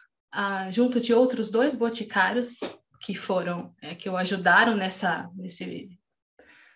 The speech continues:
nesse projeto aí, é, ele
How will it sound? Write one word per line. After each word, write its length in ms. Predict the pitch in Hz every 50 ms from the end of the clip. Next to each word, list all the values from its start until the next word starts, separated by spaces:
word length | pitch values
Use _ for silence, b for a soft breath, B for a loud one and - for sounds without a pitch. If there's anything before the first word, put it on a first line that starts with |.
| b b _ _
nesse 300 | _ 202 185 - 220 -
projeto 640 | - - 190 190 190 180 196 175 175 185 185 - -
aí, 320 | 180 170 175 202 233 302 - B B B B B B B _ _ _ -
é, 380 | 240 247 247 254 247 247 247 - 262
ele 220 | 269 262 277 294